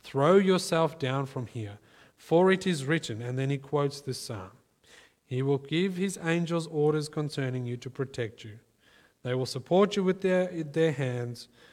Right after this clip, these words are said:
so that you will not strike your foot against a stone."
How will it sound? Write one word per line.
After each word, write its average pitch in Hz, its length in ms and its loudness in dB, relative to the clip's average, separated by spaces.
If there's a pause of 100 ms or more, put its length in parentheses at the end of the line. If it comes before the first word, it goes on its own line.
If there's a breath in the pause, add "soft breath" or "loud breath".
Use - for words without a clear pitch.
(120)
so 131 120 -6
that 117 140 -4
you 143 140 0
will 165 120 2
not 156 240 2
strike 156 440 -2
your 139 100 -2
foot - 480 -6 (100)
against 120 440 -10
a 117 40 -12
stone." 104 380 -14